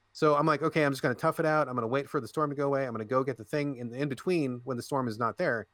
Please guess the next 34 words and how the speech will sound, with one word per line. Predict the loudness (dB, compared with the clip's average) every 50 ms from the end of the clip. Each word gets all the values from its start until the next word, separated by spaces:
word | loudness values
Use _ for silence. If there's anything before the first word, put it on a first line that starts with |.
| _ _ _ _ _ _ _
I | -4 -4
tried | -2 2 2 2 2 2 2
that, | 2 2 2 0 -2 -4 _ _ _ _ _ _ _ _ -4
and | -2 0 0 -2 -4 -8 _ _ -8
I | -8
could | -8 -12 -4 0 0 0 2 2
not | 2 2 2 2 0 -2
find | -2 -2 0 0 0 -2 -4 -6 -8 -10 -14 _ _
the | -8 -6
thing. | -4 -4 -4 -6 -6 -12 -12 -8
Like, | -8 -8 -8 -10 _
pe-, | -8 -8 -2 -2
I | -2
read, | 0 2 4 2 4 4
like, | 2 2 0
a | -2
bunch | 2 2 2 2 2
of | 2 2
F | 2 2
A | 2 0
Qs. | 0 -2 -2 -2 -4 -2
I | -2 0
watched | 2 2 2 2 0 -2 -6
videos. | -6 -2 0 0 0 0 0
They're | -2 -2
like, | -2 -2
"Just | -6 -6 -4
go, | -4 -4
go | -2 -2 -2
this | -4 -2
place, | -4 -2 -2 -2 -4 -6
do | -10 -8
this | -8 -8 -8
thing." | -6 -6 -6 -6 -8